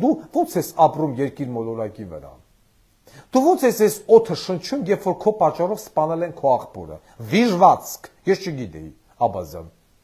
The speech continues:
չգիտեի։ Էդ մարդն ասեց,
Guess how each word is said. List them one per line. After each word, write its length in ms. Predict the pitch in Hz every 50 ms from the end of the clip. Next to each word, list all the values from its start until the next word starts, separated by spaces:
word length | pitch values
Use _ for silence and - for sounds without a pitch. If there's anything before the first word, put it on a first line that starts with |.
| _ _ _ _ _ _ _ _ _ _ _ _ _ _ _
չգիտեի։ 420 | - - 175 175 120 - 85 78 - _ _ _ _ _ _ _ _ _ _ _ _ _ 190
Էդ 160 | 190 156 135
մարդն 240 | 104 85 - - 90
ասեց, 340 | - - - 87 - -